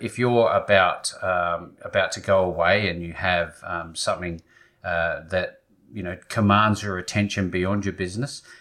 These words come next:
and it, uh, results in your, um, customer, client, um, having to, to wait a little while, a couple of days,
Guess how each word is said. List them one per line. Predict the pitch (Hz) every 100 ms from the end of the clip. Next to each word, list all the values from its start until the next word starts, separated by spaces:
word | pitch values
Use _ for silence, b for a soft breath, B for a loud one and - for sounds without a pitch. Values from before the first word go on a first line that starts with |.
| B
and | 98 92
it, | 90 -
uh, | 95 87 87
results | 90 87 95 95 -
in | 92 90
your, | 87 87 -
um, | 90 87 85 82 69 71
customer, | - 101 - 104 101 104 -
client, | 107 95 101 101 - -
um, | 90 87
having | 104 101 90
to, | - 95 90 -
to | -
wait | 92 101 104
a |
little | 107 107 101
while, | 101 117 -
a |
couple | - 104
of | 98
days, | 107 131 -